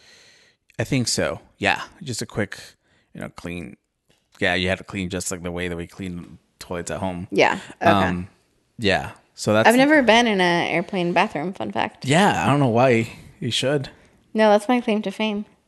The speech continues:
Speaker 1: You claim to fame?
Speaker 2: Yeah.
Speaker 1: Yeah, speaking of bathrooms, so I think I might be done. Do you have any more questions as far as, like, cleaning the inside of the plane?
Speaker 2: No, I don't have any more questions. I'm just surprised because,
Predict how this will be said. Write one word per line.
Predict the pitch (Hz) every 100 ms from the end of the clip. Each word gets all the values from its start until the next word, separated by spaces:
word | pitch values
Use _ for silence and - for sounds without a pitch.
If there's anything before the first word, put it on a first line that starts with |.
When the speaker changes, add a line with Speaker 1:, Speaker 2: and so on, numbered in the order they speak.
| - - - -
Speaker 1:
You | 131
claim | - 143 139
to | 139
fame? | 139 143 156 170 -
Speaker 2:
Yeah. | 208 196 196 - - - _ - 110 117
Speaker 1:
Yeah, | 120 107 92
speaking | - 117 120
of | 104
bathrooms, | 95 98 107 107 -
so | 113 90
I | 69
think | - 165 160
I |
might | 151 143
be | 101
done. | 92 98 95 95
Do | 107
you |
have | 123
any | 127
more | 123 117
questions | 113 127 113
as | -
far | 113
as, | 107
like, | 104
cleaning | - 107 104 101
the | 95
inside | 98 113
of |
the | 107
plane? | 104 127 113 127 - _ _ _ - - -
Speaker 2:
No, | 233 285 311 220
I | 226
don't | 277
have | 311
any | 285
more | 233
questions. | 220 262 220 -
I'm | 226
just | 330 320 - -
surprised | - - 220 233 240 -
because, | 202 196 190